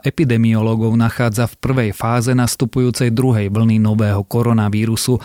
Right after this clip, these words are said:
a opatrenia sa budú v najbližších týždňoch pravdepodobne sprísňovať. Čo sa teda deje, prečo sa to deje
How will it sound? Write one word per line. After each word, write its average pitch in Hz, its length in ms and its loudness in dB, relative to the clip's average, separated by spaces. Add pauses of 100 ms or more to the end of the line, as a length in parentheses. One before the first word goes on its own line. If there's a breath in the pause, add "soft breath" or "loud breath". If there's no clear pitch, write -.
a 117 240 -4
opatrenia 107 880 -2
sa 107 240 -2
budú 110 160 0
v 107 160 0
najbližších 113 400 -2
týždňoch 120 480 0
pravdepodobne 104 720 -2
sprísňovať. 107 1040 -4
Čo 117 240 -2
sa 110 320 -2
teda 110 320 -2
deje, 107 480 -2
prečo 104 560 -4
sa 110 160 -4
to 117 160 0
deje 120 320 0